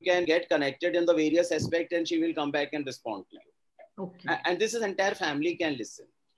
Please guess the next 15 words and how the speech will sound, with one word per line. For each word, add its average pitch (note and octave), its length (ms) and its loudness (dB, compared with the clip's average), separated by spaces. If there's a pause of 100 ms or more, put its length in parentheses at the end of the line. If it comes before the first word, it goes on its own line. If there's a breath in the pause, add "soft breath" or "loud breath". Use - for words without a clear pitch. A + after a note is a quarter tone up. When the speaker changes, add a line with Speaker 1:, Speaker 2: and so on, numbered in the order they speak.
(320 soft breath)
Speaker 1:
And E3 180 2
there E3 140 4
is E3 160 0
a D#3 120 4
music E3+ 380 2
into E3+ 280 0
it, E3 100 -2
even D#3+ 160 2
the D#3+ 100 0
chairman E3 460 2
message, D#3 360 -2
it C#3+ 140 -6
goes D3 220 -2
through D3 120 -4
the, C#3 240 0